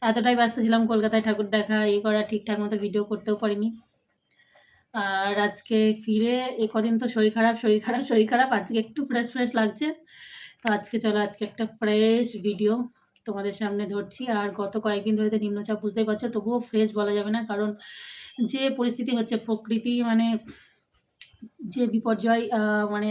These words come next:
দিচ্ছে আমাদের দেশে, আহ, দেখতেই পাচ্ছ যে উত্তরবঙ্গে তো একদম পুরো যাচ্ছে তাই অবস্থা। আহ, যে, আহ, প্রবল বৃষ্টিতে হড়পা বানে প্রচুর মানুষ মারা গেছেন। তো সেই সব শুনে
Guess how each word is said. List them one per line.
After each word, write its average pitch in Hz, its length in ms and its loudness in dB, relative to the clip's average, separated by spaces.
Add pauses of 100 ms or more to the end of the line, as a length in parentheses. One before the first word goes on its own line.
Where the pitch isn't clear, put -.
(140)
দিচ্ছে 214 300 -2
আমাদের 214 280 0
দেশে, 202 220 -4 (840)
আহ, 214 120 4 (100)
দেখতেই 233 280 0
পাচ্ছ 226 140 0 (100)
যে 220 100 4
উত্তরবঙ্গে 214 500 2
তো 233 40 0 (100)
একদম 226 260 0 (140)
পুরো 214 220 2 (680)
যাচ্ছে 220 280 -2
তাই 220 200 4
অবস্থা। 202 280 -6 (920)
আহ, 214 220 2
যে, 208 140 2
আহ, 208 540 -2
প্রবল 226 300 2
বৃষ্টিতে 226 340 0
হড়পা 208 280 -2
বানে 202 260 -2
প্রচুর 233 380 -4 (180)
মানুষ 208 220 -4 (580)
মারা 196 200 -6
গেছেন। 196 260 -10 (640)
তো - 20 0 (100)
সেই 277 200 6
সব 285 100 6 (100)
শুনে 277 180 6